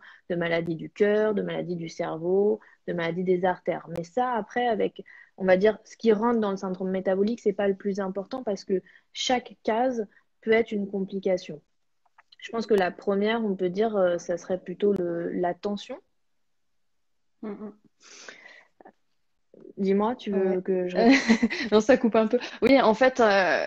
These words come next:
Speaker 2: le fait d'être en, en surpoids ou obèse, euh, on, on est à risque d'hypertension, en fait. C'est ça, faut vraiment le, se dire que c'est un peu un, un rapport, euh, de cause à effet, si je me trompe pas.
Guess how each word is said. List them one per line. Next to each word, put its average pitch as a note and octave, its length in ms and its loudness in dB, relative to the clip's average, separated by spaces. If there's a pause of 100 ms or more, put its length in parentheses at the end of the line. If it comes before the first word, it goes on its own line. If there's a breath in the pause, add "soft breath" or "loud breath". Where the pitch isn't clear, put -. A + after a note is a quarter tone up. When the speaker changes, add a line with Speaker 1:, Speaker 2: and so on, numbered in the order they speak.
(120)
Speaker 2:
le A3 160 0
fait A#3+ 240 2
d'être A3+ 280 2
en, G#3 280 2
en - 80 -2
surpoids B3 560 0
ou G#3+ 140 0
obèse, A#3+ 560 -4
euh, G3 600 -2 (120)
on, G3 300 -8
on G3 140 -4
est G3 60 -2
à G3 120 -2
risque A3+ 360 -4
d'hypertension, G3+ 840 -6
en F#3 80 -12
fait. - 300 -16
C'est - 200 -12
ça, A3 240 -6
faut G3+ 200 -6
vraiment G3 320 -8
le, F3+ 420 -8
se - 180 -14
dire F#3+ 220 -8
que - 60 -20
c'est G3 100 -14
un F#3 120 -12
peu G3+ 200 -8
un, F3+ 240 -8 (580 soft breath)
un F#3 100 -10
rapport, F#3 520 -4
euh, F3+ 320 -10 (260)
de F#3 80 -8
cause G3 240 -2
à F#3 40 2
effet, A#3+ 320 -4
si - 160 -12
je F3 120 -8
me F#3+ 60 -6
trompe F#3+ 220 -10
pas. A#3 160 -14